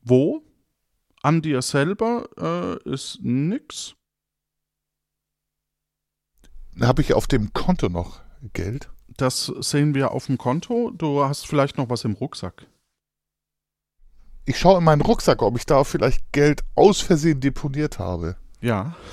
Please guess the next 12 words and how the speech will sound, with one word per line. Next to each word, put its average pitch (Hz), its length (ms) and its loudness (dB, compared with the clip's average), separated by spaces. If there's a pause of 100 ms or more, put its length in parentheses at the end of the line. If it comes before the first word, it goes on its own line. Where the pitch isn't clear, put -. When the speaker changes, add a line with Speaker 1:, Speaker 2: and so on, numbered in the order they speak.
Speaker 1:
<laughs> 117 120 -6 (680)
Im 151 180 4
Rucksack 196 720 -2
sind 156 580 -4
zweihundertsieben 135 840 -2
Geldeinheiten. 92 840 -8 (2250)
Speaker 2:
Was - 300 0
kostet 147 460 0
die 131 100 -2
letzte 123 420 0
Woche 104 440 0 (140)
Übernachtung? 110 840 -4